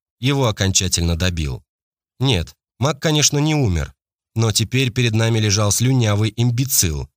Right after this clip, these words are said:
без капли разума во взгляде и в сознании. И нам не оставалось ничего иного, кроме как добить его. Ревун обрадовался полученным сведениям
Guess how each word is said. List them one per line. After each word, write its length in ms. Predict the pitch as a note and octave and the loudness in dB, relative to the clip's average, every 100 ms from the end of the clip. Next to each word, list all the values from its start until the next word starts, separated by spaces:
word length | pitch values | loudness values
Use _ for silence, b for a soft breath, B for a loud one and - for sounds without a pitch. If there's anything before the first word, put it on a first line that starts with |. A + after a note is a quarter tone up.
| _ - | _ -4
без 240 | G#2+ A2 | 0 0
капли 320 | - A2+ G#2+ | 0 -2 0
разума 460 | G2+ A2+ A#2+ G2+ F2+ | 0 0 0 0 0
во 120 | F#2+ | 0
взгляде 460 | F#2 F#2 A#2 G2 E2+ | 0 0 -2 0 -2
и 260 | F2 F#2+ | -2 -2
в 60 | F2+ | 0
сознании. 640 | - G2 G2+ D#2 D2 C2 - _ _ _ _ _ | 0 0 0 -2 -4 -8 -12 _ _ _ _ _
И 100 | G#2 | 0
нам 200 | B2+ D3 | 2 2
не 80 | D3 | 2
оставалось 560 | C3 C3 B2+ B2 A2+ - | 0 0 0 2 2 0
ничего 460 | C#3+ - B2+ G#2 | 0 0 2 2
иного, 320 | G2 A#2+ F2+ | 2 2 0
кроме 280 | E2 F#2 F#2 | -2 0 0
как 300 | E2+ F2 - _ | -2 -4 -6 _
добить 440 | G2+ B2 A#2+ F2 - | -4 -2 0 0 0
его. 280 | C#2 C2 - _ _ _ _ _ _ _ _ _ - | -2 -6 -10 _ _ _ _ _ _ _ _ _ -2
Ревун 380 | A2+ C3 D#3+ | 2 2 2
обрадовался 600 | C#3+ C3 D3+ C#3+ A2 G2 G#2 | 2 2 2 2 2 2 0
полученным 500 | G2+ G2+ G2 G#2 G#2 | 2 2 2 2 2
сведениям 680 | - A#2+ F#2 E2+ D#2 C#2 | 2 2 2 2 0 -4